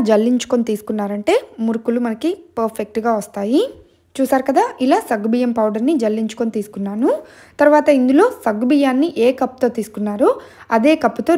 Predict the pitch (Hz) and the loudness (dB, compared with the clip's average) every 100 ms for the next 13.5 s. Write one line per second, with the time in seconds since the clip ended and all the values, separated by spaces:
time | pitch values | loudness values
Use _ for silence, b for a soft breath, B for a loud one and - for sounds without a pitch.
0 | 262 233 262 226 214 262 254 220 247 240 | 0 0 0 -2 0 0 0 0 0 0
1 | 233 214 208 202 202 202 302 523 - _ | -2 0 -4 -4 -6 -2 0 -2 -6 _
2 | _ _ _ _ _ _ _ _ - 254 | _ _ _ _ _ _ _ _ -2 2
3 | 285 294 285 254 240 254 302 247 214 220 | 4 4 2 2 2 2 2 2 2 2
4 | 220 - 233 381 587 B B - 277 277 | -2 -4 -2 -2 -4 B B 2 4 4
5 | 302 - - - 226 226 392 508 - 220 | 2 0 -4 -4 -4 2 2 2 -2 -2
6 | 233 240 240 233 226 240 220 202 - 202 | -2 -2 0 0 0 -2 -4 -6 -8 -8
7 | 202 302 571 B B B 240 233 - 254 | -2 0 -2 B B B -6 -4 -4 -2
8 | 302 269 220 226 233 220 214 214 330 226 | -2 -2 0 0 0 0 -2 0 2 2
9 | 214 233 220 226 196 202 220 240 254 277 | -2 -2 -2 -2 -2 -2 -2 -2 0 2
10 | 523 B B B 269 269 277 254 262 247 | 0 B B B -4 -2 -2 -2 -4 -4
11 | 226 226 233 294 302 202 214 202 202 240 | -2 -2 0 0 0 -4 -4 -6 -2 -4
12 | 269 208 202 202 254 494 - b b b | -2 -6 -6 -4 -2 -4 -8 b b b
13 | b - 277 277 | b -6 -2 0